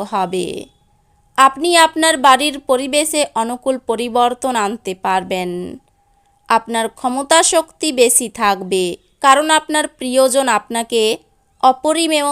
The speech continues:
সুখ দেবে। অংশীদারি প্রকল্পগুলি ইতিবাচক ফলের চেয়ে সমস্যা বেশি সৃষ্টি করবে। কেউ আপনার সুযোগ নেওয়াই আপনি বিশেষ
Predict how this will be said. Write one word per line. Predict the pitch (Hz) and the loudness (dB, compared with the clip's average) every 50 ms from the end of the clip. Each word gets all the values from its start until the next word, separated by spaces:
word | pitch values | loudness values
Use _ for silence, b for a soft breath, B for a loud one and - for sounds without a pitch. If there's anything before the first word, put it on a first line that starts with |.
| 285 320 | -2 -2
সুখ | - - 262 208 - - 226 | -2 -4 -4 -6 -6 -8 -8
দেবে। | 190 208 190 185 185 190 180 170 165 - - - _ _ _ _ _ _ _ _ _ _ _ - | -4 -4 -4 -4 -4 -4 -4 -4 -6 -8 -12 -14 _ _ _ _ _ _ _ _ _ _ _ -4
অংশীদারি | 262 285 302 294 - 370 339 349 339 339 349 | -2 -2 0 0 -2 2 4 4 4 2 0
প্রকল্পগুলি | 339 294 277 269 - 277 277 285 277 - 302 302 269 285 285 285 294 277 - | 0 0 0 2 2 2 0 2 2 0 0 0 0 -2 -4 -4 -4 -4 -6
ইতিবাচক | - 226 - - 214 226 247 247 247 254 269 262 262 _ _ | -10 -10 -8 -8 -2 0 0 0 0 0 -2 -2 -4 _ _
ফলের | _ 254 220 202 220 226 214 226 | _ -4 -2 -2 -2 -2 -4 -4
চেয়ে | - - 226 208 202 208 - - _ _ _ _ _ _ _ | -4 -2 0 0 0 -2 -2 -6 _ _ _ _ _ _ _
সমস্যা | - - 330 277 277 302 302 - - - 320 294 | -2 -2 0 0 0 -4 -6 -6 -2 0 0 2
বেশি | 240 233 226 254 - 262 262 | 2 2 0 0 -2 -4 -6
সৃষ্টি | - - 208 214 226 - - - 202 190 | -8 -6 -6 -6 -6 -6 -6 -8 -12 -10
করবে। | _ 202 196 196 185 185 185 196 185 170 175 180 180 180 - _ _ _ _ _ _ _ _ _ _ _ _ _ _ - | _ -6 -4 -4 -4 -4 -4 -2 -2 -2 -4 -6 -8 -10 -16 _ _ _ _ _ _ _ _ _ _ _ _ _ _ 0
কেউ | 302 311 320 330 | 4 6 6 8
আপনার | 320 320 320 320 311 302 294 311 320 - | 6 4 2 -2 -2 -2 -2 -2 -4 -4
সুযোগ | - 262 240 208 247 269 254 262 | -4 -4 -4 0 0 0 0 0
নেওয়াই | 247 220 214 208 208 202 190 185 180 180 185 - _ _ | -2 -2 -2 0 0 -2 -2 -4 -6 -8 -10 -14 _ _
আপনি | - 220 214 - 214 208 202 214 226 - - _ _ _ _ _ _ - | -4 -4 -2 -2 -6 -6 -6 -6 -8 -10 -14 _ _ _ _ _ _ -8
বিশেষ | 269 294 285 - 359 359 - | -6 -4 -2 -2 -2 -2 -4